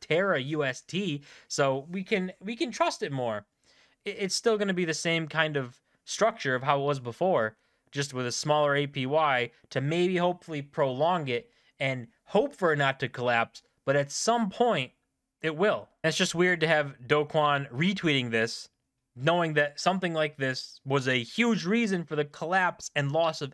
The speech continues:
everything in the first original Luna. So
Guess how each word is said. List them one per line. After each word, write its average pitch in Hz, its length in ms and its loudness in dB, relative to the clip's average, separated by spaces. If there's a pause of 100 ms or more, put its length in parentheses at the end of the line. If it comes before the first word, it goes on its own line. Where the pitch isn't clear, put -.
(160)
everything 190 600 -2 (480)
in 160 340 -2 (280)
the 131 300 -2
first 190 460 0
original 180 480 2
Luna. 185 320 2
So 139 380 0